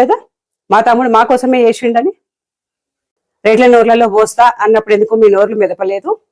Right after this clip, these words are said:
ఎందుకు మినిస్టర్ క్వార్టర్కి వెళ్ళి, ఎమ్మెల్యే గారిని వెళ్ళి, ఎంపీలను వెళ్ళి, సీఎంని వెళ్ళి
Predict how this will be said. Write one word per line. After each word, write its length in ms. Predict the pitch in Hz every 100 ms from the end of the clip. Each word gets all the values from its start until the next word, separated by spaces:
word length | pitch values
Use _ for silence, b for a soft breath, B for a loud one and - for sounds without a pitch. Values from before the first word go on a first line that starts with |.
| _ _ _ _ _ _ 196
ఎందుకు 180 | 202 220
మినిస్టర్ 320 | 202 196 214 196
క్వార్టర్కి 340 | 196 202 190
వెళ్ళి, 160 | 196 196 185
ఎమ్మెల్యే 300 | 185 190 190
గారిని 200 | 185 185 185
వెళ్ళి, 180 | 180 175 _ _ _ _ _ _ _ 208
ఎంపీలను 460 | 214 220 208 196 190
వెళ్ళి, 220 | 185 180 175 _ _ _ _ _ _ _ _ _ _ _ -
సీఎంని 320 | - 240 220 202
వెళ్ళి 160 | 202